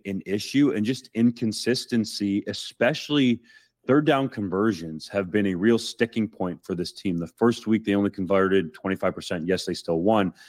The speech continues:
Week two, twenty-five percent again. Week three, thirty-three percent. So they're under thirty percent overall on average for the season. And that's where a lot of these drives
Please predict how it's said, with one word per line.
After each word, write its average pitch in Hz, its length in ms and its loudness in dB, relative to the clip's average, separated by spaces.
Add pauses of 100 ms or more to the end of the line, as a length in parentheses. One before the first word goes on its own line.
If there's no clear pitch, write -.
(300)
Week 101 160 0
two, 120 220 6
twenty-five 107 360 0
percent - 280 -4
again. 110 420 2
Week 98 160 4
three, 110 240 0
thirty-three 104 520 2
percent. 101 420 -4
So 101 180 0
they're 104 220 2
under 123 260 4
thirty 110 320 0
percent 98 480 -4
overall 95 680 2 (280)
on 104 220 0
average 95 680 0 (340)
for 120 120 2
the 98 80 -2
season. 107 680 0
And 92 100 -2
that's 120 220 2
where 107 140 2
a 95 40 4
lot 90 240 2
of 101 100 -2
these 98 200 -4
drives 95 520 0